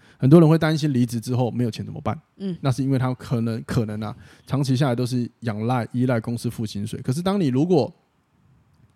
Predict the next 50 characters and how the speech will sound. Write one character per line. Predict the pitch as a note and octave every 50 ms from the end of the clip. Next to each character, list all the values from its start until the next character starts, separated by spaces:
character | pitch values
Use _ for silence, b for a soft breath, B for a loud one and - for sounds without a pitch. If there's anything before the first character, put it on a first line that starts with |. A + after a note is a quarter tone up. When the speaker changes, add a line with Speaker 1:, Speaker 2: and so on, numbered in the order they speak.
| _ _
Speaker 1:
也 | - C3+ C3
可 | - F3+ F3+
以 |
很 | D3 B2 A2+
常 | - C#3 C#3
练 | E3+ E3+ C#3
习 | A#2 A#2+ A#2 A#2 B B B B B
主 | _ - D3+ C3 B2
动 | B2+ F#3 F#3 D#3
的 | C3 B2 - -
为 | F3+ E3
自 | - E3+
己 | D3+ B2 B2
安 | - C3+ C#3+
排 | C3+ A2+
些 | G#2+ - A#2+
什 | - A2
么， | - - - b b b b b b
你 | - C3
可 | E3 - F#3+
能 | C3+ B2
会 | B2+ F3 F3
练 | F#3 D#3+
习 | B2
主 | A2 - - A2+
动 | A#2+ D3 C#3
找 | A#2+ G2+ -
金 | - A2+ A#2
源 | A#2+ A2+ G#2 A2 A2
啊， | G#2+
你 | D3 C3
就 | E3+
不 | D#3+ D3 B2+
会 | D3
只 | C3+ G2 F3 -
依 | - C3+
赖 | C#3 C#3 B2
某 | A2 G#2 G2+ G#2+
一 | A2
件 | B2 B2
事 | A2+ - B2+
情 | A2+ - G#2
来 | G2+ G#2+
给 | - - A2+
予 | A#2+ A2+ - - -
你 | A2+ A2
些 | G#2+ - G#2+ A2
什 | - -
么 | C#3+ - -
啊。 | -